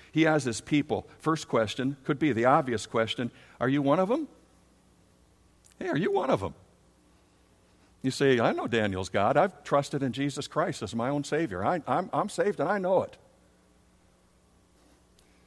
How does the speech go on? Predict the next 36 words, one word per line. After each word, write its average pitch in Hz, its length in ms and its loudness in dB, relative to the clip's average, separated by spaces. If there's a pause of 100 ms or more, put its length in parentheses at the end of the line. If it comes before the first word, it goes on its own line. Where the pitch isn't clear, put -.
(320)
And, 123 160 -2
and 139 140 2
I 147 100 4
know 160 220 6
I'm 175 140 6
part 175 240 4
of 139 60 4
his 147 140 0
plan 165 360 0
and 110 100 -2
his 123 160 -4
world, 131 340 -2
and 113 100 0
he's 139 160 0
given 175 280 0
us 123 180 -4
his 110 140 -8
plan 131 320 -2
and 110 100 -2
his 113 160 -6
word." 123 380 -4 (1200)
Now, 113 240 -2
n-, 113 220 -8 (120)
number 151 300 0
one, 170 220 2
I'm, 175 180 2
I'm, 165 220 2 (100)
I'm 160 140 -2
part 170 260 4
of 135 60 0
that. 110 200 2
I 147 120 6
see 185 280 -2
in 147 120 0
the 117 60 -4
scriptures, 135 580 -6